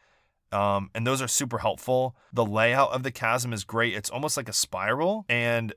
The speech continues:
there are different layers to the cliffs. So when you are walking around the chasm, you can choose to go down or go up on either side of you, um, which I think is very helpful with exploration and kinda doesn't make it feel like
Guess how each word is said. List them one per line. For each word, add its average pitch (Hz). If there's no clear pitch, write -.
there 117
are 113
different 107
layers 107
to 110
the 95
cliffs. -
So 104
when 113
you 127
are 113
walking 120
around 101
the 135
chasm, 143
you 131
can 143
choose 151
to 139
go 120
down 110
or 131
go 120
up 104
on 107
either 113
side 95
of 123
you, 175
um, 123
which 127
I 117
think 135
is 110
very 120
helpful 120
with 117
exploration 117
and 107
kinda 117
doesn't 107
make 110
it 110
feel 117
like 107